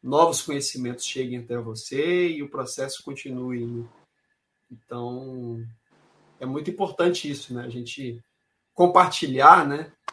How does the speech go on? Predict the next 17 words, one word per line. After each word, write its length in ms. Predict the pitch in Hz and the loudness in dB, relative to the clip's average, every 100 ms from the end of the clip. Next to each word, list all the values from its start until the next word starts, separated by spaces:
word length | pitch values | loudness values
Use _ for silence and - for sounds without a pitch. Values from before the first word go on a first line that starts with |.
| _ _ _ - _ _ | _ _ _ -20 _ _
Tem 120 | 139 | -6
até 120 | 135 | -2
aquela 240 | 147 160 151 | 2 4 4
frase 360 | - 143 135 | 4 4 4
do 60 | 127 | -2
Mário 280 | 135 135 123 | 0 0 0
Sérgio 320 | - 135 127 | -4 -4 -4
Cortella 440 | 143 131 139 143 | -8 -4 -2 -2
que 100 | - _ | -4 _
fala, 280 | 151 143 135 | 4 6 4
né, 140 | 135 | 0
que, 140 | 135 - | -8 -12
tipo, 480 | - 123 151 143 - _ _ _ - | -12 -8 -8 -8 -12 _ _ _ -6
é, 480 | 131 131 127 123 120 117 113 - _ _ | -2 -2 -2 -4 -4 -6 -10 -18 _ _
conhecimento 680 | 139 135 - 139 156 185 | -2 -2 -2 0 2 4
e 20 | 170 | 4
afeto 640 | 143 - 160 180 - | 4 4 6 6 2